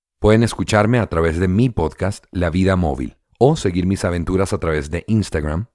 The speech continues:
Alejandro Toro V O. Aquí leeremos artículos con el permiso de sus autores. Cubriremos temas de desarrollo personal, autoayuda,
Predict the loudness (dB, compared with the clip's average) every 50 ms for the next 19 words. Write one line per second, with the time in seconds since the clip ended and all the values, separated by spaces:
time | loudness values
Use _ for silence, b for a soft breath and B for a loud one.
0 | _ -4 -2 -2 -2 0 0 0 2 2 2 2 0 0 -2 -4 _ 0 2 4
1 | 4 2 2 0 -6 _ -14 -4 -2 0 0 0 -2 -6 _ _ _ -4 -4 -4
2 | -4 -6 _ _ _ _ _ _ _ _ _ _ _ _ _ _ _ _ _ _
3 | _ _ _ _ _ _ -4 -4 -2 -2 -2 -2 -2 -4 -2 0 2 4 4 4
4 | 4 2 2 0 -2 -4 -8 -6 -2 -2 -2 -2 -2 -4 -2 -2 0 0 0 0
5 | -2 -2 -2 -2 0 -2 -2 0 0 0 2 2 0 2 2 2 2 2 0 -4
6 | -4 -4 -4 -4 -4 -2 -2 -2 -2 -2 -6 -12 -18 -20 _ _ _ _ _ _
7 | -2 -2 0 2 2 4 4 4 4 4 2 0 0 2 2 4 4 2 0 -2
8 | -2 0 0 2 0 0 -2 -2 -4 -2 0 0 2 2 2 2 2 2 0 0
9 | -2 -4 -4 -2 0 0 0 0 -2 -4 -8 _ -4 -4 -4 -2 -2 -4 -4 -4
10 | -2 0 0 2 2 0 -2 -4